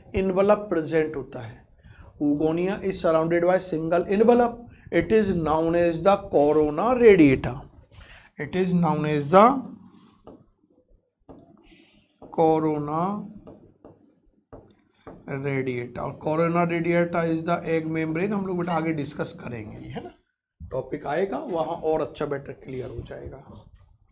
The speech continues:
नेक्स्ट यदि हम लोग बेटा बात करें तो अब क्या बोल रहे हैं हम लोग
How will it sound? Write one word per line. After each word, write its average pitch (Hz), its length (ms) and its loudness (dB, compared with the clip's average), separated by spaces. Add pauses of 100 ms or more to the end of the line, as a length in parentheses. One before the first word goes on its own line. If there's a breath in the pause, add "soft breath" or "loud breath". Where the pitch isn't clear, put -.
(1120 soft breath)
नेक्स्ट 180 400 2
यदि 214 200 6
हम 214 120 2
लोग 208 120 4
बेटा 202 160 2
बात 170 340 2
करें 175 240 -2 (520)
तो 185 60 0
अब 185 220 0
क्या 202 160 4
बोल 185 200 2
रहे 175 120 0
हैं 170 60 -2
हम 165 120 -6
लोग 170 140 -4